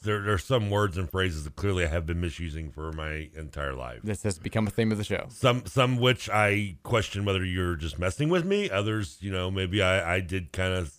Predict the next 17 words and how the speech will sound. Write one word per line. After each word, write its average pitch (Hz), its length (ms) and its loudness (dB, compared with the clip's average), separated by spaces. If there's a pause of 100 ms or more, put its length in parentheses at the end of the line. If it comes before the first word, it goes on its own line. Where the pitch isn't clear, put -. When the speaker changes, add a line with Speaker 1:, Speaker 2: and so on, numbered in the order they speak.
(180)
Speaker 1:
drop 87 240 0
the 92 80 -6
ball 73 420 -4
on. - 100 -16
Speaker 2:
There's 107 140 -2
an 127 60 0
easy 143 240 6
way 139 100 10
to 127 60 8
find 135 260 6
out. 139 120 8
It's - 80 -2
called 120 200 6
Google. 123 440 2 (840)
Speaker 1:
<laughs> 98 320 -2 (1300)
Still, - 300 2
still, - 280 -2